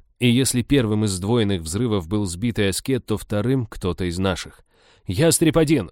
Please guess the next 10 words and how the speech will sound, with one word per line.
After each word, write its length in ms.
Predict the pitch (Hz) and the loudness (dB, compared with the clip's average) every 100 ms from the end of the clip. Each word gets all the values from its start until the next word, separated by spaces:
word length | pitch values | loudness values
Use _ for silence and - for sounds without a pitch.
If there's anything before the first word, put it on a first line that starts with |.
| _ | _
нужна 420 | 147 170 131 170 | 2 4 4 2
помощь! 440 | 185 160 82 - - | 4 2 2 -8 -10
Дроны 440 | 101 127 190 185 156 | -2 4 6 6 6
заедают!» 600 | 185 170 170 87 69 - _ _ _ | 6 6 4 2 -6 -20 _ _ _
«Отварпывай!» — 840 | 85 104 110 131 151 139 135 120 98 | 4 4 4 6 6 6 4 6 4
закричал 500 | 98 110 107 113 101 | 2 0 0 0 2
я, 160 | 131 | 2
но 120 | 113 | 2
было 200 | 101 104 | 2 2
поздно. 460 | 95 117 98 80 - | 0 0 -2 -4 -16